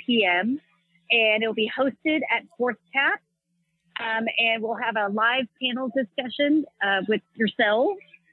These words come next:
and Adrian. And the topic is basically going to be, uh, kind of an open discussion on the, the M L S in general,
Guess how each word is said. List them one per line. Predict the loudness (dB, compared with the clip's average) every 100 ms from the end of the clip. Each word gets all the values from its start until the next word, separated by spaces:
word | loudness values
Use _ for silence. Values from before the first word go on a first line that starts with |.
| _ -2
and | 2
Adrian. | 2 2 2 2 0 -4 _ _ _ _ _
And | 0 2 2 0 -2 -4
the | -2 -2 -2
topic | -2 0 0 0
is | 0 2
basically | 0 0 0 0 2 0 0
going | -4 -4 -2
to |
be, | 0 4 4 4 2 2
uh, | 2
kind | 0 0 -2 0
of |
an | 0 0
open | -2 0 2 2
discussion | -2 -4 -4 -2 -2 0 0 -2
on | -4 0 2 0 -2 -6 -10 _ _ -4
the, | -2 -4 -2
the | 0 2
M |
L | 4
S | 2 0 -2
in | 0
general, | 0 0 -2 -4 -6